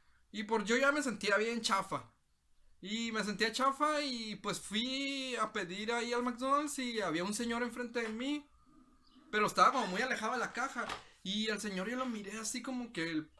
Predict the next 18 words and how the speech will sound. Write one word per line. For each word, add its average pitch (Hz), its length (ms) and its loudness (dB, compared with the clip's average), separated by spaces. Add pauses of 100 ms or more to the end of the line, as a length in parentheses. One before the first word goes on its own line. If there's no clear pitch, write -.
(280)
como 160 300 -4
esos 190 220 -6
pinches 233 340 -2
señores 190 420 -4
que - 100 -14
tienen 196 220 -6
cara 226 200 -4
de 165 100 -6
perro. 226 540 -6 (760)
Con 208 180 -2
todo 247 120 8
respeto, 254 720 0 (400)
pero 160 200 0
es 156 100 -2
una 196 180 -2
manera 165 340 0
de 160 160 0
decirlo. 202 600 -4